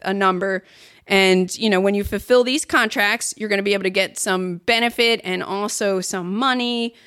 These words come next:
um, some tokens that'll allow you to bump on the Arabica track. It's, it's good. It's good to do contracts. But the other thing you can do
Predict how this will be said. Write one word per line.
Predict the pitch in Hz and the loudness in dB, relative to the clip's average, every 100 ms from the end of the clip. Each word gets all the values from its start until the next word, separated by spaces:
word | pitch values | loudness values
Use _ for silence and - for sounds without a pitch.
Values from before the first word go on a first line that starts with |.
| - _ | -20 _
um, | - 185 180 | 0 2 2
some | 185 202 180 | 0 0 0
tokens | - 240 240 233 226 214 | 4 4 4 0 0 2
that'll | 208 202 | 4 4
allow | 196 202 | 6 4
you | 196 | 4
to | 190 | 0
bump | 185 202 202 | 0 -2 0
on | 190 | 0
the | 180 | 2
Arabica | 185 277 254 262 | 2 2 0 -4
track. | 240 233 226 226 _ _ _ | -2 2 2 -2 _ _ _
It's, | 311 330 | 0 2
it's | 285 - | 2 0
good. | - 226 120 208 | 2 0 0 -4
It's | 220 220 | -4 0
good | 294 220 196 | 2 2 0
to | - 226 | -4 -2
do | 208 | 0
contracts. | 202 220 185 208 170 196 - - _ _ - | 0 -2 -2 -2 -4 -4 -8 -12 _ _ -6
But | 208 | -2
the | 233 220 - _ | 0 -2 -6 _
other | - 494 480 415 | 2 4 4 2
thing | - 254 226 214 | 2 0 2 2
you | 202 | 0
can | 214 196 | 0 -2
do | 185 185 185 202 330 | 0 2 4 4 2